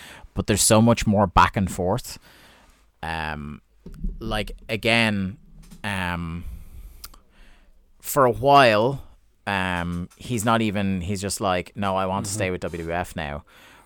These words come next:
Speaker 1: But what has been happening, like we said, steadily since the twenty-year deal is that various things throughout this whole, you know, build to Survivor series are making Vince kind of, like,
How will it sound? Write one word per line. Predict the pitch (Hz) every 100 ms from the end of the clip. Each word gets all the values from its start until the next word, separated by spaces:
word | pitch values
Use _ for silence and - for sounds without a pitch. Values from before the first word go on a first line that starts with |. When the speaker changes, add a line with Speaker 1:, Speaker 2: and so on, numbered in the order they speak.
| _
Speaker 1:
But | - 101 98
what | 110 104
has | 95
been | 104
happening, | 104 113 - 101 98
like | 98
we | 90
said, | 104 90
steadily | - 110 107 104
since | 95 92
the | 90
twenty-year | - 98 95 92 87
deal | 85 95 90 85
is | 82
that | 95
various | 90 117 127 127 110
things | - 113 104 98 92
throughout | - 98 95
this | 90 -
whole, | 95 90 90 85 85
you | 98
know, | 90 80 78 - - - - _ _ _ 104
build | - 107 98
to |
Survivor | 90 92 90 95 85
series | - 85 82 82 78 -
are | 92
making | 90 92 - 95
Vince | 82 87 85 85
kind | - - 92 85
of, | 80
like, | 85 80 80